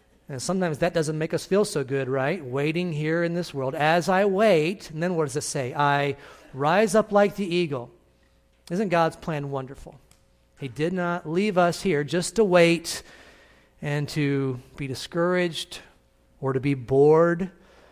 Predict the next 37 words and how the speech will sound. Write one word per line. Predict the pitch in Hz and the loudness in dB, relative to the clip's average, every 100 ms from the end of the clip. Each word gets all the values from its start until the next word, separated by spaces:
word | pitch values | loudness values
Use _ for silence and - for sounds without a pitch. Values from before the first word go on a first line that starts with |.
| _ _ | _ _
But | 135 | -6
God | 120 156 | 2 2
has | 180 | 4
left | 147 160 202 | 4 4 4
us | 160 139 | 2 0
here | - 160 180 | 0 0 2
in | 170 180 | 0 0
this | 180 - | -2 -4
world | 165 254 190 131 185 | -2 2 2 2 0
in | 180 | 0
a | 165 | 0
way | 165 233 | 2 4
where | 220 156 | 4 6
we | 175 | 4
could | 185 | 2
rise | 147 147 156 202 226 165 | 2 4 4 4 4 4
up | 175 180 | 2 2
like | 156 160 175 - | 0 2 2 -2
the | 170 160 | -6 -6
eagle, | 170 180 160 117 120 - | -4 -2 -2 -8 -10 -4
even | 208 180 165 | -2 -2 -2
here | 151 143 131 - _ _ _ _ - | -2 -2 -4 -14 _ _ _ _ -4
in | 143 | -2
this | 143 139 | -2 -4
place. | - 151 135 120 - - - - _ | -2 0 0 -2 -4 -6 -8 -20 _
And | 156 | -4
it | |
seems | - 196 185 165 | 0 2 2 0
like | 156 | 0
we're | 156 | 0
so | - 170 | 2 0
far | - 156 | 4 2
away | 143 151 | 4 4
from | 151 139 | 2 -2
that | 131 127 - _ _ _ _ _ - | -2 -4 -8 _ _ _ _ _ -18
so | - - 151 | -6 2 2
often. | 147 139 - 123 | 4 0 0 -8